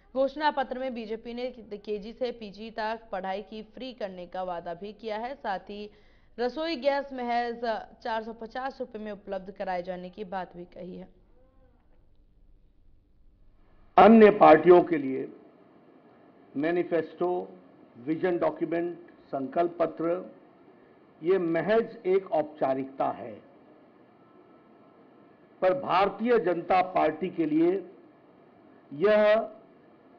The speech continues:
Speaker 2: विकास का रोड मैप है। कांग्रेस पार्टी पांच बातों के लिए पांच साल में जानी गई,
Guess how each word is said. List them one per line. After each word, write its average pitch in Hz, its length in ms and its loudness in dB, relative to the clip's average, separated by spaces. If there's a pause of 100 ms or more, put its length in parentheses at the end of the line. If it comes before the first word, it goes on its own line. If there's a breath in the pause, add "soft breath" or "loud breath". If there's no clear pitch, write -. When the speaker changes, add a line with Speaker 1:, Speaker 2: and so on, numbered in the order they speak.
(240)
Speaker 2:
विकास 196 680 0
का 214 200 4
रोड 180 500 2
मैप 165 280 -2
है। - 160 -20 (680)
कांग्रेस 226 440 2 (100)
पार्टी 202 440 0
पांच 254 680 0
बातों 175 440 0
के 202 200 -2
लिए 220 240 -2
पांच 214 380 -2
साल 170 360 -2
में 175 220 -6
जानी 143 280 -4
गई, 120 280 -12